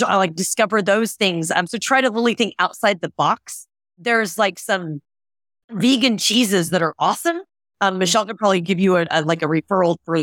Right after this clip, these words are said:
for one of those that they're kind of pricey, but those are really good. Not all of them are good,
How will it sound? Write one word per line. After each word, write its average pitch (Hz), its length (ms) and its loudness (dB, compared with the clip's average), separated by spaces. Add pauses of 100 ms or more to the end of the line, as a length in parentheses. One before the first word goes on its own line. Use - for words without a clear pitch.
for 165 160 -2
one 175 160 -2
of 160 100 -4
those 170 220 2
that 160 120 -4 (360)
they're 190 100 0
kind 220 160 2
of 185 60 -2
pricey, 208 360 -2
but 165 140 -2
those 190 160 2
are 147 140 0
really 165 320 0
good. 170 320 0 (340)
Not 170 220 0
all 175 180 2
of 220 140 -2
them 262 120 0
are 269 80 2
good, 254 280 0